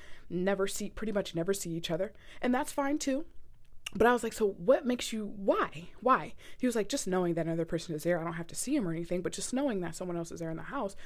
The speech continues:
makes me feel comfortable," you know? But then he, this is where he got me. He said, "But also,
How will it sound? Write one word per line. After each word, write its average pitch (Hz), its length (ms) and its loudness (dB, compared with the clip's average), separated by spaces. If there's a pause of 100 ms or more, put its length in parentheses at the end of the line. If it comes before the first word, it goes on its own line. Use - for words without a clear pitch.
(180)
makes 196 160 -6
me 214 60 -6
feel 240 180 0
comfortable," - 480 -6 (680)
you 226 100 4
know? 202 180 2 (460)
But 180 280 0
then 262 260 4
he, 196 240 -2
this 175 220 -2
is 190 80 -10
where 165 100 2
he 151 100 -4
got 156 180 -2
me. - 260 -12
He - 160 -8
said, 170 380 2
"But 180 100 4
also, 175 580 2